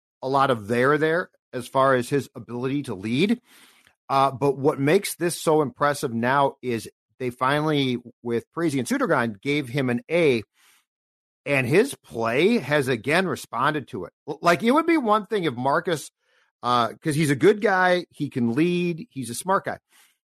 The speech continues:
But if he was playing okay, it, it'd be like, "Okay, you know, that's good." But his aggressiveness, his abilities, and the fact that, that he is putting up points,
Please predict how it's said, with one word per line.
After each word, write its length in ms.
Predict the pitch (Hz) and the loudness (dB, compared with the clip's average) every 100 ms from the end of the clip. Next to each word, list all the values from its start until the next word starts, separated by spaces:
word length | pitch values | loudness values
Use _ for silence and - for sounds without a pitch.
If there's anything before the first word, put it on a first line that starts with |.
| _ _ _ | _ _ _
But 140 | 151 | 0
if 80 | 196 | 2
he 100 | 226 | 4
was 140 | 349 247 | 2 2
playing 300 | 254 214 165 | 0 0 2
okay, 640 | 151 151 143 120 85 82 _ _ - | 2 2 2 0 -2 -10 _ _ -8
it, 120 | 196 | -8
it'd 160 | 226 233 | -4 -2
be 100 | 247 | 0
like, 200 | 240 233 | 2 0
"Okay, 240 | 330 226 | -2 -2
you 100 | 220 | -2
know, 140 | 220 214 | 0 0
that's 240 | 240 247 | 0 -6
good." 320 | - 147 139 - _ _ - | -4 -2 -2 -6 _ _ -2
But 220 | 170 - _ _ _ _ _ _ _ - | -2 -2 _ _ _ _ _ _ _ -4
his 240 | 131 196 | 4 4
aggressiveness, 760 | 277 240 180 - 110 92 - - | 4 2 0 -2 -10 -10 -12 -18
his 280 | 117 147 202 | -2 2 4
abilities, 800 | 240 143 202 208 139 95 76 - - _ - | 2 0 2 2 2 -4 -14 -20 -20 _ -6
and 120 | 151 | -2
the 60 | 151 | 0
fact 380 | 190 208 226 | 2 2 0
that, 100 | 196 - | -12 -10
that 160 | 156 151 | -8 -6
he 160 | 170 175 | -6 -6
is 220 | 160 147 | -4 -6
putting 340 | - 190 175 | -2 0 0
up 120 | 156 | -2
points, 600 | - 175 147 - - - | -4 -2 -2 -4 -16 -20